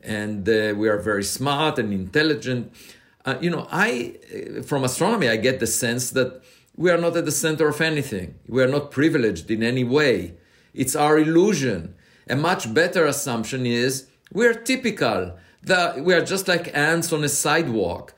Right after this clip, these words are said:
and, uh, we shouldn't expect anyone to pay attention to us. You know, Fermi's paradox asks, "Where is everybody?" Well, they don't care about us.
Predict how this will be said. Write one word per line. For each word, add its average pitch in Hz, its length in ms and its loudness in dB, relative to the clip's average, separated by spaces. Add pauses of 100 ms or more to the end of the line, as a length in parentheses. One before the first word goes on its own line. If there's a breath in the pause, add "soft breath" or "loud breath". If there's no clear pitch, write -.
(360 soft breath)
and, 127 460 0
uh, 127 240 4 (340 loud breath)
we 160 180 0
shouldn't 185 260 0
expect 220 480 0
anyone 165 340 2
to 185 80 -4
pay 196 160 2
attention 214 520 0
to 127 120 0
us. 92 220 -4
You 135 80 -4
know, 127 80 0
Fermi's 196 500 0
paradox 151 720 0
asks, - 460 -4 (260 loud breath)
"Where 170 220 2
is 226 160 -2
everybody?" 98 640 0 (360 loud breath)
Well, 427 280 0
they 214 240 0
don't 440 240 0
care 415 260 2
about 147 260 2
us. 107 380 -2